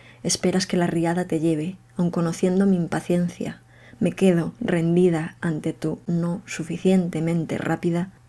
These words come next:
conversión en mí. Podemos decir que esta parte es la parte sobre plantas del newsletter, porque ahora os voy a hablar del chocolate. Según Wikipedia,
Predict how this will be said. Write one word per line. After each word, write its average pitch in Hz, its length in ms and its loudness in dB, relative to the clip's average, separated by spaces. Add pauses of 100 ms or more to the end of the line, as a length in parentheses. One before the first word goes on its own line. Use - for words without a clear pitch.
conversión 156 840 -2
en 160 240 -2
mí. - 220 -4 (4000)
Podemos 214 320 8
decir 220 320 6
que 165 200 6
esta 160 360 0
parte 160 380 0
es - 180 -8
la - 100 -4
parte - 680 -4 (580)
sobre 160 340 0
plantas 180 400 4
del 180 300 6
newsletter, 185 480 6 (320)
porque 202 180 4
ahora 170 160 6
os 196 80 0
voy 190 80 6
a 175 40 6
hablar 170 200 2
del 156 140 -2
chocolate. 196 400 0 (840)
Según 226 460 10
Wikipedia, 190 640 6